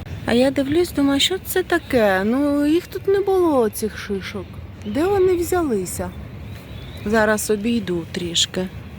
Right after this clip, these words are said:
Ну, не було ж. А, а, це, мабуть, вони падають зверху. Білка там всі горішки з'їла, тому що воно сухе.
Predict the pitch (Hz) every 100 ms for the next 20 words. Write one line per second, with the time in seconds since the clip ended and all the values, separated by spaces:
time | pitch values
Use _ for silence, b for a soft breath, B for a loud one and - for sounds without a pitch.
0 | - - - B B B B B B -
1 | 214 262 285 330 370 320 208 160 - -
2 | - B B B B B 226 - - -
3 | 247 196 180 - - B B B - 339
4 | 415 392 - 359 370 359 349 - - 320
5 | 339 339 339 277 302 403 427 - - 196
6 | 196 - - B B B 214 302 285 285
7 | 269 277 269 - 277 277 269 269 262 -
8 | 269 247 262 320 349 233 226 233 226 240
9 | 240 240 240 - 240 - 175 160